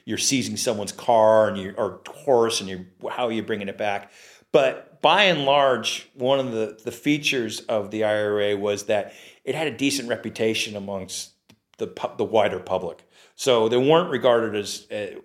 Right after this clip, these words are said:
in, in most places, they weren't regarded as bully boys and what have you. They, and, and they made, and they made a real effort because they were really, they were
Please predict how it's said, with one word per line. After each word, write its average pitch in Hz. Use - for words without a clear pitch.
in, 113
in 113
most 120
places, 104
they 101
weren't 101
regarded 98
as 90
bully 98
boys 92
and 90
what 85
have 90
you. 87
They, 113
and, 139
and 147
they 135
made, 147
and 135
they 151
made 160
a 131
real 127
effort 120
because 147
they 180
were 165
really, 190
they 104
were 117